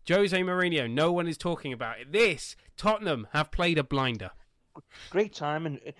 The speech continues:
Speaker 2: literally any
Speaker 1: Literally the
Speaker 2: other time
Speaker 1: greatest
Speaker 2: that
Speaker 1: timing
Speaker 2: this,
Speaker 1: ever.
Speaker 2: this news, yeah, any other time this news would be front page news. Everyone blown up about it,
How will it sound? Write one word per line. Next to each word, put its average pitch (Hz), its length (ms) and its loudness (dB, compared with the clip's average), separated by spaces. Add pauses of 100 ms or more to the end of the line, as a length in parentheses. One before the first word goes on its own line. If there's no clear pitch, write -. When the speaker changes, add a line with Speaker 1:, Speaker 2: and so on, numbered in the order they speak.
(160)
Speaker 2:
literally 185 400 -4 (360)
any 208 160 0
Speaker 1:
Literally 214 400 2
the 202 60 2
Speaker 2:
other 185 100 4
time 143 40 0
Speaker 1:
greatest 247 280 2
Speaker 2:
that 240 100 4
Speaker 1:
timing 214 200 0
Speaker 2:
this, 180 120 4
Speaker 1:
ever. 117 140 -8
Speaker 2:
this 185 180 0
news, 175 360 -4 (260)
yeah, 180 180 4 (380)
any 220 180 -2
other 220 100 -6
time 165 540 -2 (160)
this 160 260 -6
news 151 280 0
would 131 100 -4
be 120 120 -4
front 135 220 0
page 123 280 4
news. 117 240 -2 (260)
Everyone 151 280 0
blown 135 260 2
up 131 60 -6
about 143 260 0
it, 139 100 -4